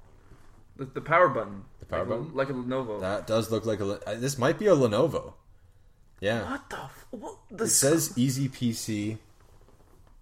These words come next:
Speaker 1: I'm sorry, that has to be,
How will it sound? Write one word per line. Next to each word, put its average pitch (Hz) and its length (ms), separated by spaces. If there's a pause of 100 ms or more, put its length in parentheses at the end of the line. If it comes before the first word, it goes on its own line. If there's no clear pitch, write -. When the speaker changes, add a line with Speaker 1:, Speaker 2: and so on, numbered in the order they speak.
(760)
Speaker 1:
I'm 196 140
sorry, 113 380
that 180 220
has 151 340
to 147 80
be, 113 520